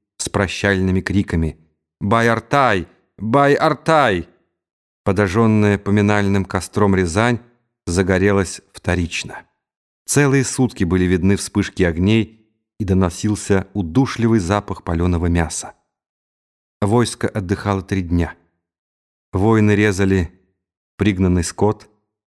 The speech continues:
ханы ели вареную жеребятину и пили вино, найденное в подвалах рязанского князя.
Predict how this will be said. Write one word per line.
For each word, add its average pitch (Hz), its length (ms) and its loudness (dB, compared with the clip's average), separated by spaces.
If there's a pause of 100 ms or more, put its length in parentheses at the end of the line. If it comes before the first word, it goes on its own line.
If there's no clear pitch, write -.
(120)
ханы 110 360 0
ели 98 460 2
вареную 95 580 2
жеребятину 95 720 -2 (520)
и 110 80 2
пили 131 280 2
вино, 98 600 2 (260)
найденное 98 600 2
в 87 60 -10
подвалах 92 560 -2
рязанского 87 600 -4
князя. 80 560 -4